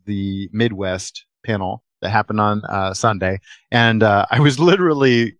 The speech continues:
invited that morning. Like, I just found out about it the day before. And then, uh, somebody came by that morning and was like, "Hey, there's a panel at ten thirty, and, uh, we, we were told that you do a podcast, so we don't wanna leave you out." And, uh, I was like, "O-, okay."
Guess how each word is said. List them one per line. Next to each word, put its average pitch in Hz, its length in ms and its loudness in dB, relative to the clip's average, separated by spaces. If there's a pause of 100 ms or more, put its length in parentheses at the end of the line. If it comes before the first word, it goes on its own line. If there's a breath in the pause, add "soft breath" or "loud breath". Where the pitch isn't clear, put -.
invited 113 460 0
that 101 140 -2
morning. 101 420 -8
Like, 98 160 -8
I 98 140 0
just 107 340 -8
found 98 320 -4
out 95 160 0
about 95 280 -4
it - 60 -20
the 95 80 -12
day 92 140 -10
before. 95 560 -10 (300)
And 101 180 -4
then, 98 300 -4
uh, 90 260 -8
somebody 101 320 -2
came 98 240 -4
by 92 240 0
that 92 220 -4
morning 95 380 -6
and 98 100 -6
was 98 180 -8
like, 95 180 -2
"Hey, 165 300 4
there's 107 200 0
a 107 40 0
panel 113 400 0
at 87 180 -14
ten 110 140 -8
thirty, 110 300 -2
and, 90 320 -10
uh, 92 280 -6
we, 101 160 -8 (640 soft breath)
we 98 200 -8
were 98 120 -6
told 110 260 0
that 101 140 -2
you 98 420 -4
do 98 160 0
a 90 40 -10
podcast, 104 720 0
so 98 320 0
we 95 240 -2 (240)
don't 110 160 0
wanna 104 220 -2
leave 104 180 -2
you 92 140 0
out." 107 280 2 (380 loud breath)
And, 104 240 2
uh, 95 200 2
I 95 40 -4
was 98 140 -4
like, 98 140 -2 (220)
"O-, - 60 -6 (300)
okay." 202 460 0